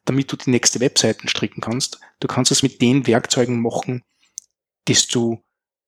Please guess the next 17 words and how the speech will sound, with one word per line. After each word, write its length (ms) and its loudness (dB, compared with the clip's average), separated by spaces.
äh, 200 2
kennst, 720 -2
magst 760 -2
und 460 -4
die, 140 -6
die 200 -2
schneller 680 2
vorwärts 420 -2
bringen. 300 -12
Also 380 0
wir 240 0
zum 140 2
Beispiel 280 2
verwenden 420 -2
Handlebars 540 2
als 120 0
Templating-Syntax 1000 -2